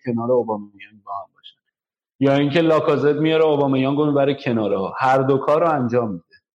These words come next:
اه، ولی مثالای آخرش بیشتر اینطوری بوده که بازیکنایی که آورده تو همون ترکیب بودن،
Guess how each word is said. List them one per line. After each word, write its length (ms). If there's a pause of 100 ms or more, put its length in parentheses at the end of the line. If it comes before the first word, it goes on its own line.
(960)
اه، 100
ولی 540
مثالای 800
آخرش 680
بیشتر 280
اینطوری 320
بوده 220
که 140
بازیکنایی 840
که 140
آورده 320
تو 140
همون 400
ترکیب 640
بودن، 480